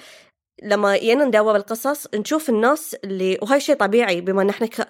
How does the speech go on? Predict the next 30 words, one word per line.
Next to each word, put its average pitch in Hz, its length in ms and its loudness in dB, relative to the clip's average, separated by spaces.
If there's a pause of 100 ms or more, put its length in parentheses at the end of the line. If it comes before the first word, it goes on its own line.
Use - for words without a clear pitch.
(100)
ك-، - 220 -10
كانت 214 280 0
بدايتنا 214 520 2 (380)
يعني، 185 400 0 (880)
إي، 226 360 0
دائرتنا 226 480 2
شوي 262 180 0
محدودة، 220 560 2
وقاعد 202 280 2
نحاول 302 240 0
إن 262 80 0
إحنا 240 380 -4 (200)
كل 285 120 -4
ما 262 120 2
نقدر 262 320 0 (580)
نطلع 269 360 0
قصص 294 400 -4
الناس 247 340 -2
اللي 214 120 -6
إحنا 233 160 -4
نحس 233 300 -6
إنه 214 260 2 (340)
يستحقون 254 500 -2
إن 233 200 2
هم 226 280 0 (460)
يطلعون 226 320 2
قصصهم. 196 540 -10 (1500)
آه، 208 140 2
بس، 208 440 -6
آه، 185 420 0